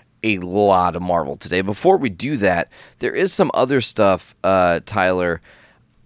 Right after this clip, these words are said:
I don't know if you saw this, man, but they made some crazy announcements on the D C, uh, C W panels.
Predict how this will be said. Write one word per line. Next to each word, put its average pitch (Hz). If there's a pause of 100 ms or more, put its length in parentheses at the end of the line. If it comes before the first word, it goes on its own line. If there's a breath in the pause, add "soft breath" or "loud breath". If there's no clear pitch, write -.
I 131
don't 262
know 277
if 160
you 98
saw 110
this, 98
man, 90
but 95
they 156
made 254
some 90
crazy 170
announcements 110 (100)
on 101
the 98
D 117
C, 110
uh, 90
C 110
W 90
panels. -